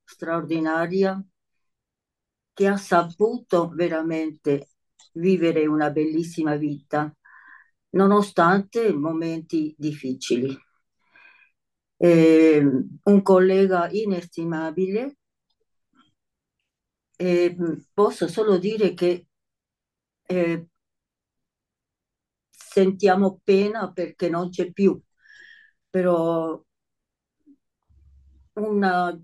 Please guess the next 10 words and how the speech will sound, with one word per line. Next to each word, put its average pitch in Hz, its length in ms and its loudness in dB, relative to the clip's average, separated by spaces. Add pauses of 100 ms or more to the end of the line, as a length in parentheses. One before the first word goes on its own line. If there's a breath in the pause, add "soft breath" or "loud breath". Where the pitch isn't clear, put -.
grande 202 680 0
allegria 196 800 0
per 175 200 -4
aver 170 220 -6
conosciuto 180 720 -4
una 160 180 -6
persona 151 480 -2
così, 165 600 -2 (1900 soft breath)
per 185 180 6
aver, 185 480 6